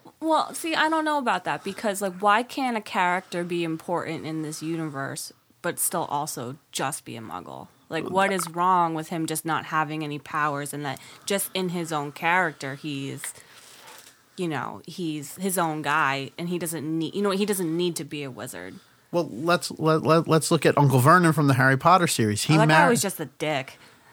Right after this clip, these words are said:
Speaker 2: Who, Jacob?
Speaker 1: No, uh, Vernon.
Speaker 2: He, he's a dick, but he married a woman who, who had a sister of magical ability. His, his wife and, and Lily's sister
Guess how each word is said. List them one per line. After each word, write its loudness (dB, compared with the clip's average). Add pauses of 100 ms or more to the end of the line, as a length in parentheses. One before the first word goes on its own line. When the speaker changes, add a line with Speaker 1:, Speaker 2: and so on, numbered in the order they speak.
(420)
Speaker 2:
Who, 6
Jacob? 4 (320)
Speaker 1:
No, -2
uh, -6
Vernon. -6 (560)
Speaker 2:
He, 2
he's 8
a 8
dick, 4
but 6
he 4
married 6
a 6
woman 4 (460)
who, 6 (100)
who 10
had 6
a 2
sister 4
of 6
magical 4
ability. 4
His, 2
his 6
wife 4 (600)
and, 6
and 4
Lily's 6
sister 6